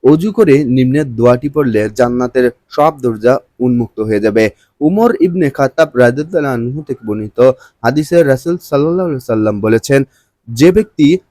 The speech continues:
সুন্দরভাবে অজু করার পর উল্লেখিত এই দোয়াটি পড়বে, তার জন্য জান্নাতের আটটি দরজাই খুলে দেওয়া হবে।" সুবহানাল্লাহ। দোয়াটি হলো, "আশহাদু আল্লা ইলাহা ইল্লাল্লাহু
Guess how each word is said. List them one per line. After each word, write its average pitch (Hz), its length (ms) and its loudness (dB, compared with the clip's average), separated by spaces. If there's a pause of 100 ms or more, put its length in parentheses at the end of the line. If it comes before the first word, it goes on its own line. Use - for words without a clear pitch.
সুন্দরভাবে 196 880 2 (200)
অজু 156 180 0
করার 165 240 4
পর 127 360 2 (280)
উল্লেখিত 165 600 0 (100)
এই 180 200 4
দোয়াটি 131 360 2
পড়বে, 113 420 2 (360)
তার 143 260 0
জন্য 156 340 -4
জান্নাতের 120 520 -2 (160)
আটটি 139 360 -4
দরজাই 120 420 2
খুলে - 480 -2
দেওয়া 110 180 4
হবে।" 110 320 0 (360)
সুবহানাল্লাহ। 113 800 0 (600)
দোয়াটি 208 520 2
হলো, 202 360 2 (360)
"আশহাদু 165 520 -2
আল্লা 139 600 2 (100)
ইলাহা 165 680 0 (240)
ইল্লাল্লাহু 160 1120 0